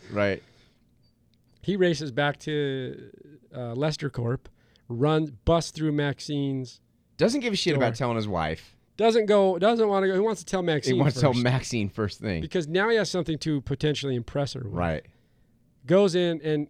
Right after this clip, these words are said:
Speaker 2: don't, don't, he doesn't say, like, "Hey, check what happened to me." He's like, "Don't you wanna hear what happened to
Speaker 1: Yeah,
Speaker 2: me?"
Speaker 1: yeah.
Speaker 2: And she's like, "Uh, not really." <laughs>
Speaker 1: She is so, even when he tells her what happened, she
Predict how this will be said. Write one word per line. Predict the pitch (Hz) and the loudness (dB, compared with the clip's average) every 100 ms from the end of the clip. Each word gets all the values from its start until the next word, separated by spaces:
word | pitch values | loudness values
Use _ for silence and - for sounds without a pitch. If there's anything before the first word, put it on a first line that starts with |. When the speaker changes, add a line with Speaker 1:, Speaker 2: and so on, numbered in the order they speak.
| _ | _
Speaker 2:
don't, | 147 175 - 151 | -2 -2 -4 -6
don't, | 143 175 - | -2 -2 -2
he | 143 | 0
doesn't | 226 254 226 | 2 2 -2
say, | - 196 185 | -2 0 2
like, | 160 | 0
"Hey, | 151 180 | 0 -2
check | 117 - 165 - | -2 -4 -4 -4
what | 156 | -4
happened | 147 143 123 | -2 -2 -4
to | 120 | -4
me." | 123 | -4
He's | 120 | -4
like, | 117 - _ | -8 -12 _
"Don't | 160 165 | 0 0
you | 202 | 0
wanna | 190 139 | 0 0
hear | 139 180 | 0 0
what | 147 | -2
happened | 123 143 165 | -4 -4 -6
to | - | 2
Speaker 1:
Yeah, | 139 123 90 - | 4 4 0 -2
Speaker 2:
me?" | 117 | 0
Speaker 1:
yeah. | 104 87 _ _ _ _ _ - | 0 -2 _ _ _ _ _ -8
Speaker 2:
And | 127 120 | -8 -6
she's | 135 123 | -8 -8
like, | 120 117 | -6 -4
"Uh, | 131 131 110 98 - _ - | -4 -2 -4 -6 -12 _ -6
not | 123 120 | -4 0
really." | 139 135 113 120 - - - | 2 2 0 -6 -10 -12 2
<laughs> | 254 - 226 175 - 214 208 | 2 6 4 4 0 -4 -2
Speaker 1:
She | 196 233 | -2 0
is | 196 | 0
so, | - 175 170 | 2 4 2
even | 160 214 233 | 0 -2 0
when | 202 180 | 0 0
he | 165 139 | 0 -2
tells | 113 123 127 117 98 | -2 2 2 2 -2
her | 98 | -2
what | 92 80 | -2 -2
happened, | 87 85 90 87 | -2 -2 -4 -6
she | - 139 135 | -4 -4 -4